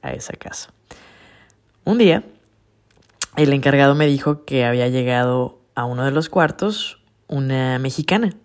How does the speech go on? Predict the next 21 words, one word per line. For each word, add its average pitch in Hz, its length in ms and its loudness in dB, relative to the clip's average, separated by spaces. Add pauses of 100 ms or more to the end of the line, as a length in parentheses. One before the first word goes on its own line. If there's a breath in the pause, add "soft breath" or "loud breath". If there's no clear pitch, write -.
(260)
y 214 180 0
que, 208 140 -2
pues, 185 160 0
bueno, 127 180 -4
si 147 100 -6
la 123 100 -2
quería 113 220 -4
saludar, 135 440 0
que 160 180 -4
estuviera 123 400 -2
atenta 127 500 -4
a 123 140 -4
ver 120 100 -8
si - 100 -14
la 120 80 -6
veía 120 360 -8
por - 120 -8
ahí - 240 -10 (120)
en - 120 -12
la - 80 -10
casa. - 260 -8